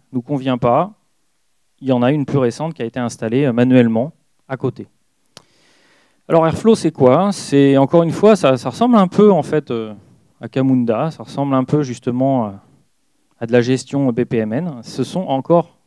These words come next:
des workflows. L'idée, c'est de modéliser des processus là, qui sont non pas métiers, mais plutôt techniques. Et là, euh, Airflow, c'est implémenté pour,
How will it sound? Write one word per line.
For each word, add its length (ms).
des 100
workflows. 480
L'idée, 320
c'est 220
de 40
modéliser 540
des 140
processus 680
là, 100
qui 160
sont 200
non 200
pas 220
métiers, 680
mais 100
plutôt 300
techniques. 720
Et 60
là, 280
euh, 180
Airflow, 680
c'est 200
implémenté 880
pour, 480